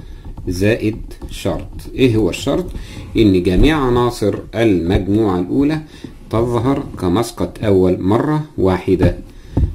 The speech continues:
فقط. آه، زي ما قلنا، ما لو قلنا إن دي مجموعة الأبناء ودي مجموعة الآباء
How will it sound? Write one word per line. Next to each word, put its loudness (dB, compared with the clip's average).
فقط. -6
آه، 2
زي 6
ما 4
قلنا، 4
ما 0
لو 0
قلنا 6
إن 2
دي 6
مجموعة 2
الأبناء 0
ودي 6
مجموعة 2
الآباء -6